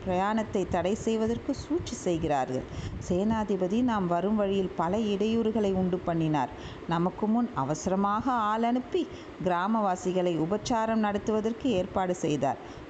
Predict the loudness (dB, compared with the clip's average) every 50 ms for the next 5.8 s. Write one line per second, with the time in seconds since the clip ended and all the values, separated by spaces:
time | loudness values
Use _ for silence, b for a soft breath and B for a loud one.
0 | -2 0 0 0 0 0 -2 0 2 2 2 2 2 2 2 0 0 2 2 2
1 | 2 2 2 2 4 2 2 2 0 0 0 0 2 2 2 2 2 2 2 2
2 | 2 0 0 -2 -2 -2 0 0 2 2 2 0 0 -2 -2 0 0 0 -2 -4
3 | B B B B B B B 0 0 2 2 2 2 2 2 0 0 0 -2 -2
4 | -2 -2 -2 -2 0 2 2 2 2 2 2 2 2 0 0 -2 0 0 2 2
5 | 4 2 2 2 0 0 -2 -2 -2 -2 0 0 0 0 0 0